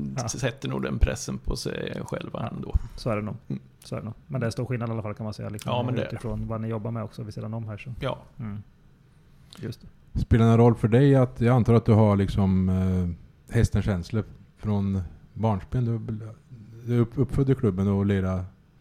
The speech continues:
Speaker 3: så, som
Speaker 2: Ja,
Speaker 3: barn, eller?
Speaker 2: ja, precis. Jag, jo, jag började ju spela i Vita Hästen när jag var sex, sju
Speaker 3: Ja.
Speaker 2: år eller någonting.
Speaker 3: Ja.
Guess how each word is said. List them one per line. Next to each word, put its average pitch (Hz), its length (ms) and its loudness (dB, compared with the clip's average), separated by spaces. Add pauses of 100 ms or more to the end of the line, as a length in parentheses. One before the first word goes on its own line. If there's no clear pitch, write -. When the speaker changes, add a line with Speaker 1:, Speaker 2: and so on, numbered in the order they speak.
(540)
Speaker 3:
så, - 80 -12
som - 100 -8 (360)
Speaker 2:
Ja, 120 240 4 (280)
Speaker 3:
barn, 110 120 6
eller? 113 180 4
Speaker 2:
ja, 135 540 2
precis. 131 440 -2
Jag, 127 400 2
jo, 127 320 2
jag 127 120 2
började 143 240 2
ju 135 60 0
spela 110 280 -2
i - 20 0
Vita 110 220 -4
Hästen 104 280 -8
när 62 140 -6
jag 50 80 -10
var 50 340 -10
sex, - 320 -12
sju - 160 -8 (180)
Speaker 3:
Ja. 101 200 2
Speaker 2:
år - 180 -6
eller - 100 -10
någonting. 92 380 -6
Speaker 3:
Ja. - 160 -16